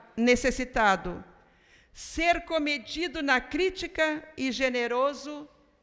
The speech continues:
no elogio. Construir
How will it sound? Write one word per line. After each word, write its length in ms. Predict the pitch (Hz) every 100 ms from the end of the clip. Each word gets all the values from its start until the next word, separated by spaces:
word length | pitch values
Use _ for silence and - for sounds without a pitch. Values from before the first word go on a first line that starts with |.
| -
no 360 | 226 226 247
elogio. 640 | 269 269 262 233 185 170 - - _ _ _ _ _ -
Construir 1040 | 262 277 - - 320 285 220 214 - -